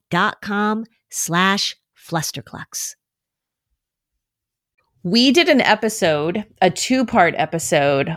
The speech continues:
Speaker 2: on can you vaccinate your kids against anxiety and depression. And we're gonna play some highlights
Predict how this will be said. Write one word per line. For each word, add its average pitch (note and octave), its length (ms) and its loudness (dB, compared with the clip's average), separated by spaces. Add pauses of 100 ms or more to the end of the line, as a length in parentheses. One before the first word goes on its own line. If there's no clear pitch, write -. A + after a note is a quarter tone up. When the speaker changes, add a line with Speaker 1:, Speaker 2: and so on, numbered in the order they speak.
(140)
Speaker 2:
on E3 220 2
can F#3 440 2
you F#3+ 200 0
vaccinate E3 760 -2
your D3+ 140 -2
kids D3+ 500 -2
against D#3 420 0
anxiety D3+ 600 0
and D3 100 -2
depression. D3 720 -4 (180)
And F3 240 2
we're F#3 140 0
gonna A3 160 0
play G3+ 640 0 (380)
some G3 240 2
highlights F#3+ 920 -2